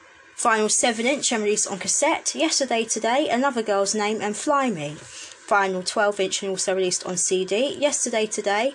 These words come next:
Another Girl's Name, Fly Me, and No One Says. Japan, you got four tracks, but you got some bonus tracks as well,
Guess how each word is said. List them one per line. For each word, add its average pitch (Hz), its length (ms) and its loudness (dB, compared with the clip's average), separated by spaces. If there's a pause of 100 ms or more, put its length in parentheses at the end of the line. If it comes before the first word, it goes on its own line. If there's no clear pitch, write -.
(140)
Another 240 380 0
Girl's 208 400 0
Name, 208 340 0
Fly 247 400 0
Me, 208 300 0
and 202 160 -6
No 185 100 -6
One 180 140 -2
Says. 170 520 -2 (280)
Japan, 233 400 2 (500)
you 185 80 -4
got 185 180 0
four 202 220 2
tracks, - 560 0
but 175 80 2
you 165 80 -2
got 175 160 -2
some 170 240 -2
bonus 185 320 0
tracks - 260 -4
as 180 120 -6
well, 190 260 0